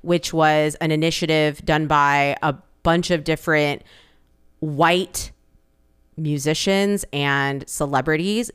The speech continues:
giving up their microphone, giving up their social media accounts to Black artists, to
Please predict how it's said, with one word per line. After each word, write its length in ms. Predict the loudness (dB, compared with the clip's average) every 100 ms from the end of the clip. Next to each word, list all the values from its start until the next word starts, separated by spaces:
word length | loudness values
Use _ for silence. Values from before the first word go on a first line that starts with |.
| -2
giving 320 | 2 2 2 0
up 180 | 0
their 160 | 0 0
microphone, 600 | 0 -2 -2 -2 -4 -2
giving 340 | 0 2 0 0
up 180 | -2 0
their 120 | -2
social 320 | -2 -2 -2
media 460 | -4 -2 0 0 -2
accounts 560 | -4 -2 -2 -2 -12 -16 -20 -6
to 520 | 0 4 4 4 0 -4 -4
Black 340 | 2 2 0 -2
artists, 580 | -2 -2 -6 -8 -12 -8
to 460 | -2 2 2 2